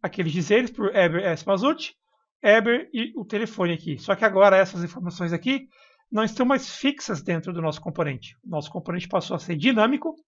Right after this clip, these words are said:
recebendo as informações que ele precisa pra renderizar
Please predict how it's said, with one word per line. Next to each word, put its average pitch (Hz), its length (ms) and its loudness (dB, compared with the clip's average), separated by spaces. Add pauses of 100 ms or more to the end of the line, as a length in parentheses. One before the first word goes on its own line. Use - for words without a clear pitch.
(340)
recebendo 226 640 0
as 190 100 -2
informações 185 520 -4
que - 80 -14
ele 175 100 -4
precisa 165 360 -8
pra 156 160 -4
renderizar 190 560 2